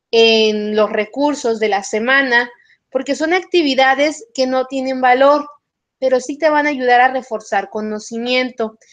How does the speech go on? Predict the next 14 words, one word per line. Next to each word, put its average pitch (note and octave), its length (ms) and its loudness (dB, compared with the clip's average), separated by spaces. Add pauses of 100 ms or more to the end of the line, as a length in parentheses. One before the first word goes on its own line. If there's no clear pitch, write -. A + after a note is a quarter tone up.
(140)
Las A3+ 200 -2
identificas C4+ 920 -2
porque B3 240 -4
son B3 240 -2
cuestionarios B3+ 1160 0 (320)
que A3+ 180 -2
te A3+ 220 2
hacen C4 600 0
y A#3+ 140 -12
tienes C#4+ 380 -6
tres D#4 320 -2
oportunidades A3 880 -2
para A3 240 2
hacerlo. B3 600 0